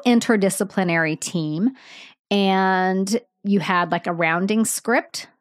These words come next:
that you would go through, and it would start with things like, you know, "The patient's been here so many days.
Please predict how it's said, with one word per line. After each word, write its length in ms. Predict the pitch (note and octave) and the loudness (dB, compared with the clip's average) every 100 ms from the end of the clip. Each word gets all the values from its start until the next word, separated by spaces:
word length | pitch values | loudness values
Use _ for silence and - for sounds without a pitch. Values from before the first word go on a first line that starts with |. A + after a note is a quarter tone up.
| _ | _
that 200 | G#3+ F#3+ | 0 0
you 180 | F#3+ G3 | 2 2
would 200 | G3 F#3 | 2 2
go 180 | F3+ G3 | 2 0
through, 500 | G3+ F#3+ F3+ F3+ F3+ | 0 0 2 4 2
and 100 | E3+ | 0
it 120 | - | -4
would 160 | F3+ D#3+ | -4 -6
start 340 | - D#3 D#3 | -4 -2 -2
with 160 | E3 E3 | -4 -4
things 340 | - E3 E3+ | -6 -6 -4
like, 240 | E3 D#3 D#3 | -2 -2 -4
you 80 | |
know, 120 | E3 D#3+ | -6 -6
"The 60 | |
patient's 360 | - E3 F3 D#3+ | -6 -8 -6 -6
been 140 | D#3+ | -6
here 240 | D3+ D#3+ D#3+ | -4 -6 -6
so 160 | E3 | -6
many 180 | D#3 D#3+ | -8 -4
days. 640 | C4 D4 D4 C#4+ C#4+ C4+ | 0 2 4 4 2 -2